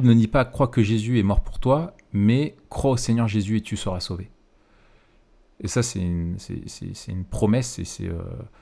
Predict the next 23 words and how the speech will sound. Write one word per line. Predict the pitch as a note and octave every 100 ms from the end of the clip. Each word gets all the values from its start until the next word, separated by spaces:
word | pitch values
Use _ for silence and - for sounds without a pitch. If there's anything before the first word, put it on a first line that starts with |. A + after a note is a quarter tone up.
| _ - - -
et |
c'est | G2+ - F#2+
que, | - F2+ E2+ E2 E2 E2 D#2+ D#2+
voilà, | A2 G#2+
c'est | - -
acte | G#2 - -
deux, | G2 F2+ B2+
quoi. | C3+ E2+
C'est, | E2+ - F#2
euh, | F2 F2 F2
toute | -
personne | - A2 - G#2+
qui | -
fera | - G2
appel | F#2+ A2 F2+
au |
nom | F#2+ G#2+
du | F#2
Seigneur | - G2 F#2
Jésus | G2 F#2 G#2
sera | - E2+
sauvée, | F2 G2+ F2
quoi. | - A#2+